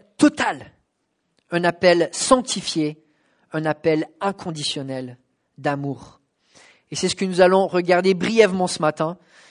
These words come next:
C'est un passage qui mérite d'être tellement plus creusé et approfondi. Nous allons pouvoir qu'en faire un survol ce matin. Première chose que nous voyons dans ce passage, et c'est tellement difficile de définir aimer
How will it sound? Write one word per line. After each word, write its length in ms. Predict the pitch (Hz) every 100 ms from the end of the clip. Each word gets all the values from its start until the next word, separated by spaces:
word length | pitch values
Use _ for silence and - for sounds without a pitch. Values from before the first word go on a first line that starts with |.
| _
C'est 160 | - -
un 80 | 170
passage 420 | 185 - 208 202
qui 180 | - 190
mérite 640 | 202 247 254 247 247 185
d'être 440 | 175 190 - - -
tellement 320 | 240 220 214
plus 300 | - 202 -
creusé 560 | - 233 220 185 208 202 - - _
et 100 | 170
approfondi. 760 | 170 190 - 202 180 175 170 196 _ _ _ -
Nous 100 | 156
allons 260 | 165 180
pouvoir 580 | 196 - 160 170 175 -
qu'en 120 | 170
faire 360 | 156 170 170 -
un 80 | 139
survol 500 | - 165 147 143 147
ce 180 | - -
matin. 380 | 135 127 - 123 _ _ _ _ _ _ _ _ _ _ _ - - _ _ _ _ _ _ _ _ _ _
Première 260 | - 262
chose 200 | - 285
que 80 | -
nous 120 | 214
voyons 220 | 208 214 208
dans 60 |
ce 80 | 185
passage, 400 | 202 196 269 214
et 80 | 208
c'est 140 | -
tellement 300 | 202 262 254
difficile 560 | 190 190 220 - 254 220
de 100 | 185
définir 540 | 185 - 196 214 233 -
aimer 480 | 185 196 208 220